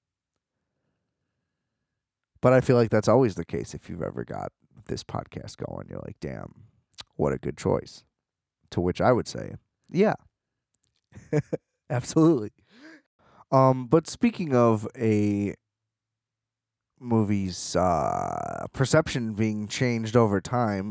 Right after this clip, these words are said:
let's do an opposite and adjacent <laughs> opinion to that.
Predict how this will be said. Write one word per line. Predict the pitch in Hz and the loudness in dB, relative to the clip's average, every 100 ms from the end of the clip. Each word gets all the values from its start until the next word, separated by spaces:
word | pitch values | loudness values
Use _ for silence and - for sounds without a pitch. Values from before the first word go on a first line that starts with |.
| 85 | -2
let's | 131 143 | -2 0
do | 147 139 | 2 2
an | 127 | 2
opposite | 139 165 139 117 107 98 - _ _ _ _ _ _ _ | 2 2 2 0 -2 -4 -12 _ _ _ _ _ _ _
and | 123 117 113 113 110 113 - _ _ _ _ _ _ _ _ _ _ _ _ _ - | -2 0 0 -2 -8 -10 -12 _ _ _ _ _ _ _ _ _ _ _ _ _ 0
adjacent | 127 110 123 135 - 117 143 170 - - 196 - 226 - 240 | 0 4 4 4 0 -2 0 0 0 2 2 4 2 2 -6
<laughs> | 285 277 240 180 110 | -6 -6 -8 -12 -4
opinion | 120 113 147 117 110 104 104 | 0 0 0 -2 -2 -4 -4
to | 107 | -4
that. | 90 90 73 | -2 -2 -2